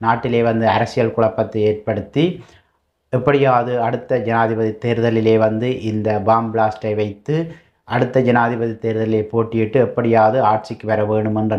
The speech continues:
நோக்கத்துக்காகத்தான் ராஜபக்ச குடும்பம் கைக்கூலிகளை பயன்படுத்தி இப்படியான தாக்குதலை வந்து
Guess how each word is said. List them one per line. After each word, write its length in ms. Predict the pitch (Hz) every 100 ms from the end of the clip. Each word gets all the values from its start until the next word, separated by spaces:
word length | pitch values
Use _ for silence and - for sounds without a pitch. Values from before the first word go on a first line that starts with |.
| 101
நோக்கத்துக்காகத்தான் 1040 | 110 123 117 127 - 113 110 110 - 143 117
ராஜபக்ச 560 | 107 110 110 110 - 107 104
குடும்பம் 340 | 104 127 165 - - - -
கைக்கூலிகளை 580 | 127 139 139 139 127 123 120
பயன்படுத்தி 500 | 123 117 110 110 - 139
இப்படியான 400 | - 117 113 110 101
தாக்குதலை 460 | 110 110 113 113 110
வந்து 160 | 113